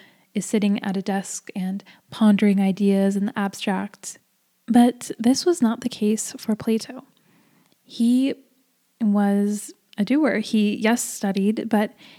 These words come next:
he was also an athlete, and he traveled a lot in his youth. He wrote arguably the most influential political philosophy book, The Republic, and he also founded the Academy, where he educated men who were seeking knowledge.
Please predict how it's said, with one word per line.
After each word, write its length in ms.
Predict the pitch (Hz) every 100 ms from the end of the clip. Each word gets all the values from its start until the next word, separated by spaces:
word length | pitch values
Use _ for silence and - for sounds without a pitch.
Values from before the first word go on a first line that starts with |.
| _
he 160 | - 220
was 120 | 226
also 280 | 214 - 220
an 120 | 226
athlete, 460 | 202 202 - 220 220
and 480 | - 196 196 196 233
he 160 | - 220
traveled 360 | - 208 208 -
a 80 |
lot 400 | 202 196 190 220 -
in 80 | 202
his 220 | 196 190
youth. 500 | 190 185 202 240 - - _ _ _ _ _ _
He 600 | - 202 196 196 196 _ _ -
wrote 400 | 185 196 208 247
arguably 680 | 208 202 202 196 190 220 262 -
the 80 | 208
most 220 | 190 185
influential 680 | 208 190 190 185 - 208 208
political 480 | - 214 214 220 214
philosophy 500 | 220 208 - 202 202
book, 440 | 196 226 247 - - _
The 80 | 208
Republic, 640 | 190 - 196 220 277 - _ _ _ _ -
and 240 | 208 214
he 80 | 208
also 240 | 214 214 262
founded 340 | 202 208 214
the 120 | 214
Academy, 560 | 196 - 185 190 233 320
where 160 | 233
he 120 | 196 202
educated 540 | 180 208 202 190 180
men 360 | 185 180 185 185
who 160 | 214
were 100 | 208
seeking 400 | - 208 - 185
knowledge. 520 | 208 240 233 226 214